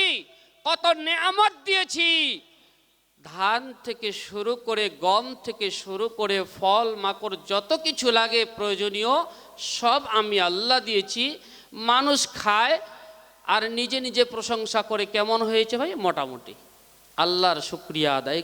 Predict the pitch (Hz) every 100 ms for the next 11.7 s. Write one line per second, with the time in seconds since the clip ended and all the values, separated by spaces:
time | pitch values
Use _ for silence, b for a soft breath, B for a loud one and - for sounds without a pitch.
0 | - 143 123 117 104 - - - B B
1 | B B B B - - - - 143 160
2 | 185 240 180 123 - 190 220 185 - 180
3 | 160 208 220 214 233 226 202 - 233 -
4 | - - - - - - - - - -
5 | - 170 165 233 277 330 320 320 311 277
6 | 269 277 302 311 277 196 - - - -
7 | - - _ _ _ _ _ _ _ _
8 | _ _ - 185 233 196 233 233 214 247
9 | 247 254 214 220 233 233 277 359 - -
10 | - _ _ _ - 208 240 190 196 202
11 | 226 226 202 196 202 240 285